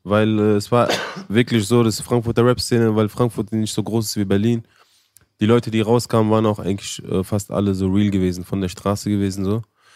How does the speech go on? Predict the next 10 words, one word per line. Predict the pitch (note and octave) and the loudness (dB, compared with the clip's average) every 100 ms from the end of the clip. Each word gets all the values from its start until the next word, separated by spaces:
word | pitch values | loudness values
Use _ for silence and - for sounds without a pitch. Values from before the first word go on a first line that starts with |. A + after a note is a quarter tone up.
| _ _ - | _ _ -2
Mittlerweile | B2 - C3+ C3 C3 B2+ | -2 4 6 6 4 4
gibt | A#2+ A2 - | 0 -2 -6
es | G#2+ | -6
viele | - C3+ B2+ | -2 2 4
Leute, | B2 C3+ - B2 | 4 2 2 -4
die | A2+ | -4
von | A2+ A2+ | -6 -4
außerhalb | B2 A#2+ A#2+ A2 | -4 -2 -2 0
dazugekommen | A2 C#3+ C#3 D3 D3 | -2 0 0 2 0
sind | C#3 E3+ - | 0 -4 -6